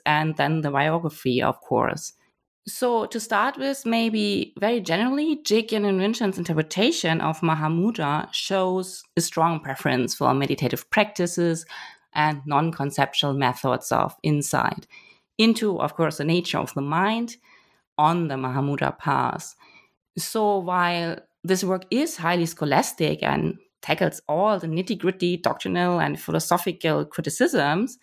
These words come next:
regarding the Mahamudra controversy, very systematically, the importance of meditation, extensive retreats,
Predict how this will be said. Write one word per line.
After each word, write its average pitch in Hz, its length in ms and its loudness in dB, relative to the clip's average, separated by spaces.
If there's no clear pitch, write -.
regarding 180 720 0
the 160 80 0
Mahamudra 156 880 0
controversy, 147 880 0
very 262 180 2
systematically, 196 920 0
the - 100 2
importance 196 760 0
of 156 340 0
meditation, 165 1080 0
extensive - 1200 -2
retreats, 175 720 0